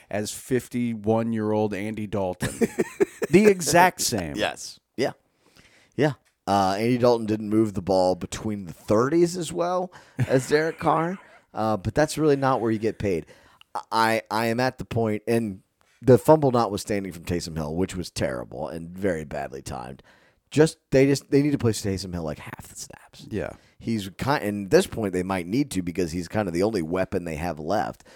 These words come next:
Speaker 2: Kamara's still healthy, but the top three receivers, uh, are gonna be down, it looks like, for Sunday.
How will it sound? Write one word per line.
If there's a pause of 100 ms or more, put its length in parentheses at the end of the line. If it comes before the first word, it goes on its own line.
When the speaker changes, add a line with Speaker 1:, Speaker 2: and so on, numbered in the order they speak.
(180)
Speaker 2:
Kamara's
still
healthy,
but
the
top
three
receivers, (420)
uh,
are
gonna
be
down,
it
looks
like,
for
Sunday.